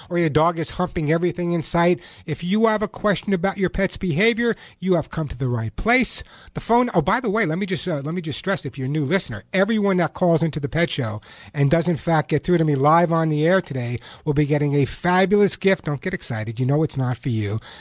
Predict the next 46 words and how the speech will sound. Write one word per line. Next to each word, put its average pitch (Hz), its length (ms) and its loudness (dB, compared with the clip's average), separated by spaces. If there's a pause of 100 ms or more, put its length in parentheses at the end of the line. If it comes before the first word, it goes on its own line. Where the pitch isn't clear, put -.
It's - 140 -6
for 151 80 0
that 143 180 2
beautiful 156 380 2
dog 135 320 4
or 139 80 0
cat 127 320 -4
that's - 180 -6
sitting 147 320 2
alongside 131 560 2
of 156 60 6
you, 160 160 6 (280)
looking 151 440 0
up 131 160 -4
with 131 80 -6
those 135 160 -2
adoring 127 440 2
eyes. 117 220 0
But - 140 -10 (120)
everyone 175 520 0
that 127 140 -12
calls 151 300 -4
in 226 280 2 (300)
and 160 120 -4
gets 165 180 0
through 170 120 -4
to 165 40 -4
me 160 120 -2
live 143 300 -2
will 135 60 -8
get 127 120 -4
a 120 40 -2
great 120 360 -6
gift 135 180 -6
for - 140 -14
their 120 180 -4
best 107 380 -8
friend. 208 520 4 (300)
The - 60 -12
phone 196 260 -4
number 190 200 -2
here 185 200 0
at 175 120 -4
the 151 40 -6
Pet 233 240 0
Show, 226 320 2